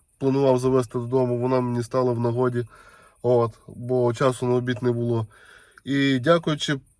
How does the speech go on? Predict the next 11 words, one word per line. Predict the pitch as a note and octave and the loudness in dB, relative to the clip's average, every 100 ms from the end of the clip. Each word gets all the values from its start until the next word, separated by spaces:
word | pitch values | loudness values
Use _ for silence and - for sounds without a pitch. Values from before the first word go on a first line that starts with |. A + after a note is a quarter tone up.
| _ | _
додатку | A#2+ C3 C#3 C3 - A#2+ | -4 2 4 2 2 0
Waze, | B2 E3+ F3+ - - | 2 2 0 -2 -8
який | A#2+ A2 C3 | -8 -4 -4
мене | C3 C3 B2+ B2 - _ _ C3 | -2 0 0 -2 -6 _ _ -6
весь | A#2+ A#2+ | -4 -4
час, | - C3 A#2+ - - | 2 2 2 -4 -16
як | - A#2+ A2 | -6 -6 -2
той | C3+ B2 | 0 0
штурман, | - D3 C#3 B2 A2 | -2 -4 0 0 0
другий | A#2 A#2+ A#2+ | 0 -2 -2
пілот, | A2+ A#2+ A#2 | -4 -2 -2